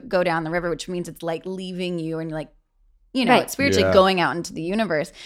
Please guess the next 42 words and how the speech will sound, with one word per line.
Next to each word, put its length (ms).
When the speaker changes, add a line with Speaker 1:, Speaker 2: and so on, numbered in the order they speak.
Speaker 1:
And 140
this 100
is 100
something 220
that 120
you 100
can 180
do 360
on 240
your 200
own 340
with, 200
or 200
in 140
your 100
relationships. 640
It's 140
like, 160
write 320
down 340
what 220
you 100
wanna 240
call 360
in 220
and 400
write 280
down 320
Speaker 3:
Yeah. 240
Speaker 1:
what 440
you 140
wanna, 320
like, 400
transition 560
or 60
what 160
you 100
wanna 260
learn 280
and 120
grow 280
from 420